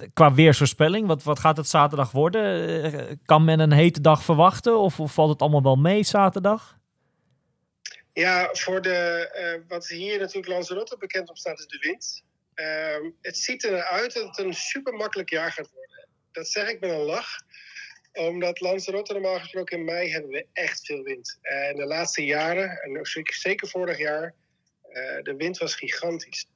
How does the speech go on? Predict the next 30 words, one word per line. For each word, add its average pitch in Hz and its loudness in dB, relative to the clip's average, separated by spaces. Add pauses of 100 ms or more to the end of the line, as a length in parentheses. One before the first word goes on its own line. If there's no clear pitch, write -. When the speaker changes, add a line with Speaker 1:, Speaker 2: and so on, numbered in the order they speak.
(160)
Speaker 2:
Eh, - -8
en 139 -8
dit 226 -2
jaar 208 0
ziet 175 -8
het, 151 -12
ziet - -8
het 190 -10
er 147 -4 (320)
tot 175 -8
nu 240 -4
toe 226 -2
op 214 -6
de 175 -8
app, 214 -10
zeg 214 -10
maar, 190 -6
ziet 190 -16
er 156 -10
supergoed - -10
uit. 135 -4
We 151 -6
verwachten 175 -8
maar 147 -6
veertien 202 -4
knopen. 190 -6 (640)
Nou, - -6
en - -6
het - -6
is, - -8